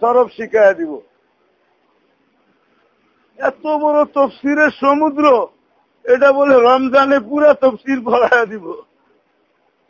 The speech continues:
এই রোগ এই অঞ্চলে নাই? হ্যাঁ, নাহুর এজরা, সরফের এজরা, তফসিরের এজরা, সারা জিন্দেগি কাঁপায়া তফসিরের কিনারে পৌঁছতারি না, এ বলে রমজানে তফসির পড়াইয়া দিব।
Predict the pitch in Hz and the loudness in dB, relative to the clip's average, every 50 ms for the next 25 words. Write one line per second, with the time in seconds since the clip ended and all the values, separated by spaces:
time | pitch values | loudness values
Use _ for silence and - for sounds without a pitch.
0 | _ _ _ _ _ _ _ _ _ _ _ _ _ _ _ _ - 214 220 233 | _ _ _ _ _ _ _ _ _ _ _ _ _ _ _ _ -4 -4 -4 -4
1 | 214 240 254 214 240 254 254 254 254 247 - 262 262 262 254 233 247 262 294 302 | -4 -6 -6 -6 -6 -4 -2 -2 -4 -4 -6 -8 -6 -4 -4 -2 -2 -4 -4 -6
2 | - _ _ _ _ - _ _ _ _ _ - - _ _ _ _ _ _ 679 | -10 _ _ _ _ -20 _ _ _ _ _ -20 -20 _ _ _ _ _ _ -20
3 | 679 679 _ _ _ _ _ _ _ _ _ _ _ _ _ _ 90 92 _ _ | -20 -20 _ _ _ _ _ _ _ _ _ _ _ _ _ _ _ _ _ _
4 | _ _ _ _ _ _ _ _ _ _ _ _ _ _ _ _ _ - 202 247 | _ _ _ _ _ _ _ _ _ _ _ _ _ _ _ _ _ -2 0 2
5 | 277 302 294 - _ _ _ _ _ _ _ _ _ _ _ - 185 214 233 247 | 2 2 0 -2 _ _ _ _ _ _ _ _ _ _ _ -12 -4 0 2 2
6 | 247 240 277 285 277 269 254 247 202 196 247 240 233 214 196 - - - 226 240 | 2 2 0 -2 -2 0 0 0 0 0 0 2 2 2 0 -2 -4 -4 -2 0
7 | 247 262 262 220 247 262 254 247 240 240 208 175 247 240 233 220 202 208 - 254 | 2 2 2 2 2 2 2 2 2 0 -2 -2 0 2 2 2 0 0 0 0
8 | 247 233 240 _ - - 262 262 262 262 254 247 247 247 214 185 233 220 220 208 | 0 0 -2 _ -12 -10 -6 -2 0 0 2 2 0 -2 -2 -2 -2 0 0 0
9 | 180 135 _ _ _ _ _ _ _ _ _ _ _ _ _ _ _ _ _ _ | 0 -2 _ _ _ _ _ _ _ _ _ _ _ _ _ _ _ _ _ _
10 | _ _ _ _ _ - - 269 269 302 330 349 339 330 190 185 285 311 330 339 | _ _ _ _ _ -8 -4 0 2 4 4 4 4 2 0 -2 -4 -2 -2 -2
11 | 349 349 330 320 339 320 - - - 302 269 277 311 320 320 311 302 - 302 302 | -2 -2 0 0 -2 -2 0 0 0 0 2 2 2 4 4 2 2 0 -4 -4
12 | 269 208 - 285 302 311 320 311 240 220 311 294 302 311 311 311 311 302 294 320 | -4 -4 -8 -8 -4 -2 -2 -2 -2 -2 -2 0 2 2 2 2 2 0 0 0
13 | 311 294 - - 311 302 285 294 277 269 262 254 262 262 262 294 285 285 254 254 | -2 -2 -2 -2 0 0 2 2 0 -2 0 2 0 0 0 0 -2 0 2 2
14 | 262 269 277 269 285 285 285 294 277 277 269 254 - - 277 262 247 254 240 226 | 0 0 0 0 0 2 2 0 0 -2 -4 -4 -4 -10 -10 -6 -2 0 2 2
15 | 226 214 202 185 180 160 151 | 2 0 0 -2 -6 -10 -10